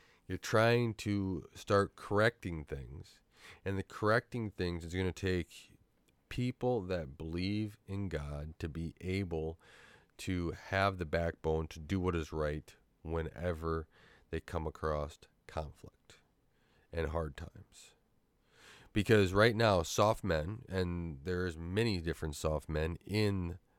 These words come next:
government. We haven't elected strong men, and, uh, besides maybe Trump, um, and maybe a few other members of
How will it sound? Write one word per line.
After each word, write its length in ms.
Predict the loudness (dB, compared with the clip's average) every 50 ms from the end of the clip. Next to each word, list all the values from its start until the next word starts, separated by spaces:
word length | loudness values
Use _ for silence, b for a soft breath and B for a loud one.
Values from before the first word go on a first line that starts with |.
| _ _ _
government. 580 | 2 2 2 0 -2 -8 -8 -8 -10 -12 -14 -16 _
We 180 | -4 -2 0 2
haven't 360 | 2 2 0 0 -2 -4 -6
elected 560 | -8 -6 -2 0 0 0 0 -2 -6 -10 -10
strong 380 | -8 -4 -2 -2 0 0 -2 -2
men, 200 | -2 -4 -2 -4
and, 160 | -4 -4 -4
uh, 80 | -6 -8 B B B B B B B B B B B B
besides 400 | -2 -2 0 2 4 4 4 4
maybe 240 | 2 2 2 2 0
Trump, 540 | -2 -6 0 2 4 4 4 2 0 -4 -10 -14 -16 -18 -16 -10
um, 420 | -6 -2 -2 0 0 0 -2 -2 -2
and 120 | -2 -2
maybe 180 | -2 -2 -2 -4
a 60 | -4
few 280 | -4 -2 -2 0 0
other 200 | 0 0 -2 -2
members 400 | -2 -2 -2 -2 -2 -4 -6 -6
of 200 | -6 -8 -10 -14